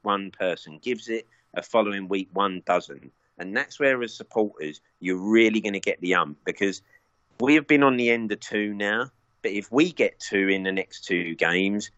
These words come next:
we'll be sitting here going, "Well, yeah, it's not great, but it's won us the game, so f-, it's worked for us."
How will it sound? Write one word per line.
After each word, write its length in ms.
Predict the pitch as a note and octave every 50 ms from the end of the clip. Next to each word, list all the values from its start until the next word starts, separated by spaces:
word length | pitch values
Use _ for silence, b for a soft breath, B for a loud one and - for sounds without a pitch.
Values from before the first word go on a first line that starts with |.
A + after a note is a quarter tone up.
| _ _ -
we'll 240 | G2+ G#2+ A#2+ A#2+ A2+
be 120 | A2 A2
sitting 320 | - - - G#2+ F2+ G2
here 140 | G2+ G2+ F#2+
going, 260 | - G2+ G2+ G2+ G2
"Well, 240 | F#2+ G2+ G2 F#2+ F#2+
yeah, 200 | F#2+ G2 G2 F#2
it's 160 | F2+ - -
not 180 | A#2 G#2+ - -
great, 340 | - F#2 E2+ E2 D#2+ D#2 - -
but 140 | F#2 F#2 -
it's 160 | F2 E2+ -
won 160 | G#2 F#2+ F2 E2+
us 120 | - -
the 100 | - F2+
game, 440 | - F#2 E2+ E2+ D#2 D2+ D2+ D2+ D2+
so 400 | - - F2+ E2+ F2 E2+ D#2+ E2
f-, 400 | E2+ - - - F#2 E2+ D2+ D#2+
it's 160 | E2 - -
worked 280 | F#2+ F2 E2 D#2+ - -
for 360 | - F#2 E2+ E2 D2+ C2+ C#2
us." 200 | C#2+ - -